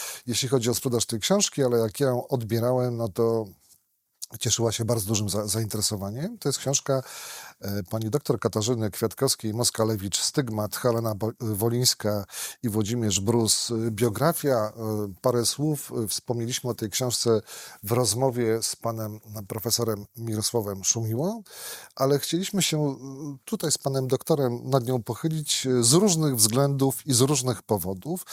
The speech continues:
E, przede wszystkim też takiego, że pan doktor specjalizuje się w tym okresie, że pan doktor, e,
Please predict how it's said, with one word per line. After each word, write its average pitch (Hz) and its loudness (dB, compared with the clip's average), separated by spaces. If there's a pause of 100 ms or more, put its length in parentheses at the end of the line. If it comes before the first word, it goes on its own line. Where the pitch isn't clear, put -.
(360)
E, 120 -4 (340)
przede 127 2
wszystkim - 0
też - 2
takiego, 156 2
że 135 4
pan 147 2
doktor 147 2
specjalizuje 139 2
się - -4
w - -10
tym 98 -10
okresie, 95 -10
że 110 -8
pan 120 -8
doktor, 127 0
e, - -6